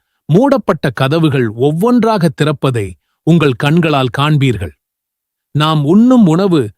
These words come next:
நம் உடலை மட்டுமல்ல, நம்முடைய எண்ணங்களையும் நம்பிக்கையையும் செதுக்குகிறது என்பது தெரியுமா?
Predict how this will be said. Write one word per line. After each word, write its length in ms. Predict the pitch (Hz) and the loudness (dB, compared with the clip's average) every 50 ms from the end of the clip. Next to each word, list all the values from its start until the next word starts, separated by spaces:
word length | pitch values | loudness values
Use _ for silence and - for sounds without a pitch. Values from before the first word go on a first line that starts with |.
| _ _ _ | _ _ _
நம் 260 | - 147 151 143 131 - | -4 -2 0 0 -2 -2
உடலை 420 | 131 139 156 202 226 233 220 202 | -2 0 0 2 2 2 2 2
மட்டுமல்ல, 720 | 160 151 143 - - 165 143 120 107 101 92 76 73 _ _ _ _ _ _ _ _ _ | 0 0 0 0 0 0 0 -2 -2 -6 -8 -10 -12 _ _ _ _ _ _ _ _ _
நம்முடைய 440 | 147 151 156 147 143 143 135 131 123 | -4 -2 0 0 0 0 0 -2 -2
எண்ணங்களையும் 840 | 117 127 139 156 196 226 240 226 180 170 151 143 131 127 117 107 - - _ _ _ _ | -2 0 0 2 2 2 2 0 0 0 0 0 0 -2 -4 -6 -10 -14 _ _ _ _
நம்பிக்கையையும் 840 | 139 139 156 190 214 196 254 196 - - 190 185 170 165 156 151 143 - - | -2 0 2 2 4 2 2 0 0 0 0 2 2 2 0 0 -2 -2 -2
செதுக்குகிறது 640 | 147 165 196 233 - 262 214 160 196 185 170 160 165 | 0 0 0 0 0 0 0 2 2 0 2 2 0
என்பது 340 | 147 139 131 139 131 123 117 | 0 0 -2 -2 -4 -4 -4
தெரியுமா? 520 | - 131 127 127 123 131 165 214 196 | -4 -4 -2 -2 -2 -2 -2 -2 -4